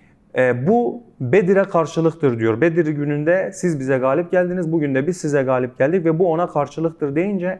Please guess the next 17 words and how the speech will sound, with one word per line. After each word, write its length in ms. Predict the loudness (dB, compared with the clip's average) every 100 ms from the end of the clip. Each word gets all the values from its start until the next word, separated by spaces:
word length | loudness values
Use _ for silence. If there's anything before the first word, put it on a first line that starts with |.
| -4
Ö-, 180 | -4 -4
Ömer 280 | -2 0 0
radıyallahu 440 | 0 -2 -2 0
anh 160 | -2 -4
da 60 | -8
ona, 240 | -6 -8
ona 260 | -4 -4 -2
cevaben 440 | -2 -2 -4 -2
diyor 200 | 0 0
ki, 260 | -2 -6 -6 -20 -20 -20
"Sizin 360 | -10 -2 2 2
ölüleriniz 640 | 2 2 2 2 0 -2 0
cehennemde, 760 | -2 -2 -2 -2 -2 -2 -2
bizimkiler 440 | -4 -4 -2 -4
ise 260 | -4 -4 -2
cennettedir." 680 | -2 -4 -4 -4 -4 -4 -4
diye 280 | -2 -2